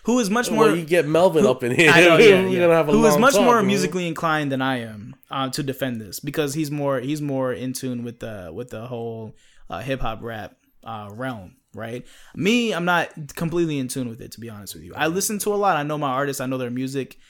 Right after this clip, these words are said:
Speaker 1: but I don't know, like, the, you know, the record sales or, like, the popularity or the details or, like, the relationships between these people. I don't know any of that. I'm still, like, an amateur.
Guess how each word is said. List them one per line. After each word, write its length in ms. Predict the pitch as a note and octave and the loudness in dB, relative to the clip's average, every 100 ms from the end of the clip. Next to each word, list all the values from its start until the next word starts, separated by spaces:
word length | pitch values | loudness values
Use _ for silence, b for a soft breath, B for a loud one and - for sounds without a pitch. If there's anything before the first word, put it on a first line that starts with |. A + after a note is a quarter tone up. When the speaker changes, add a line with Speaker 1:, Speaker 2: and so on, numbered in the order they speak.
| b b | b b
Speaker 1:
but 240 | C3 C3+ B2 | -6 -4 -2
I 160 | C#3 | -2
don't 260 | D3+ C#3+ C3 | -2 -2 -2
know, 280 | C3+ C3+ B2+ | -2 -2 -2
like, 340 | B2 A#2 - | -6 -10 -12
the, 520 | A#2+ A#2 A2+ A2 G#2+ B2 _ _ | -12 -12 -12 -14 -16 -20 _ _
you 180 | A#2+ A2+ | -12 -12
know, 180 | G#2+ G#2 | -12 -14
the 100 | A#2 | -10
record 360 | D3+ D#3+ D3+ | -8 -6 -6
sales 560 | - D3 C#3+ C#3 C3+ C3 | -6 -2 -2 0 -2 -4
or, 60 | B2 | -8
like, 140 | B2 | -12
the 60 | B2 | -12
popularity 840 | C3 A#2+ B2+ C#3+ C#3 C3+ C3 B2 | -12 -10 -6 -4 -2 -4 -6 -8
or 60 | A#2+ | -10
the 100 | A#2 | -12
details 720 | C3 C#3 C3+ C3 B2+ B2+ A#2+ | -10 -10 -6 -6 -6 -6 -8
or, 60 | A2+ | -12
like, 120 | A#2 | -14
the 80 | A#2+ | -12
relationships 580 | B2+ C#3+ C#3 C3+ C3+ C3 | -6 -6 -4 -6 -8 -8
between 260 | B2+ B2+ | -10 -8
these 120 | B2 A#2 | -8 -10
people. 340 | B2 B2 A#2 b b | -12 -12 -16 b b
I 100 | - | -2
don't 120 | G#3 | 0
know 120 | F3+ C3+ | 0 -2
any 200 | D#3+ C3 | -4 -6
of 60 | |
that. 180 | G#2+ - | -10 -14
I'm 340 | C#3 E3 D#3 C3 | -8 -6 -4 -6
still, 220 | - C#3 | -6 -6
like, 200 | B2 A#2+ | -8 -12
an 80 | A#2 | -12
amateur. 420 | B2 A#2 - G#2 | -12 -12 -14 -16